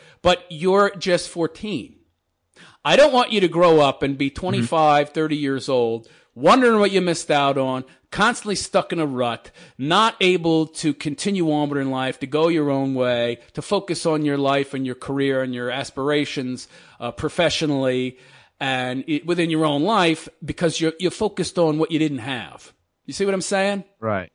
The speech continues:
Speaker 2: I see what you're saying.
Speaker 1: So, so do that which is required. And of course, you know, some people out there say, "Oh, big tough philosopher, <laughs> you heretic. <laughs> Oh, you're going against the orthodoxy." <laughs> Oh,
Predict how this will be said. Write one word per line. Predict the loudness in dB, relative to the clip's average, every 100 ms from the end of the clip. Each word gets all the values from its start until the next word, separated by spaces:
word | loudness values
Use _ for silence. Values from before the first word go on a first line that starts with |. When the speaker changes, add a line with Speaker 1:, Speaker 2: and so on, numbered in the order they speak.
| _ _ _
Speaker 2:
I | -2
see | 0 -2
what | -2
you're | -10
saying. | -12 -14 -16 -16
Speaker 1:
So, | -10 2 6 6 4 -4 -12
so | -4 0 0 0
do | -6 -2 0
that | 4 4 4 2
which | 0 -2 -4
is | -8
required. | -10 -2 2 2 2 0
And | -4 -4
of | -8
course, | -4 -4 -4
you |
know, | -10
some | -6 -8
people | -8 -8 -6
out | -6 -8
there |
say, | -12 -6
"Oh, | -2
big | 2 2
tough | 4 4
philosopher, | 4 4 2 2 0 0 -2
<laughs> | -2
you | -8 -8 -12 -12 -10 -8
heretic. | -4 -2 -2 -2 -2 0 0 -2 _
<laughs> | _
Oh, | 0 2 2 2 0
you're | 0
going | 4 4 4
against | 2 -2 -2
the | -2
orthodoxy." | 0 0 0 0 0 -2 -2 0 0 0
<laughs> |
Oh, | -2 -2 -4 -2 -2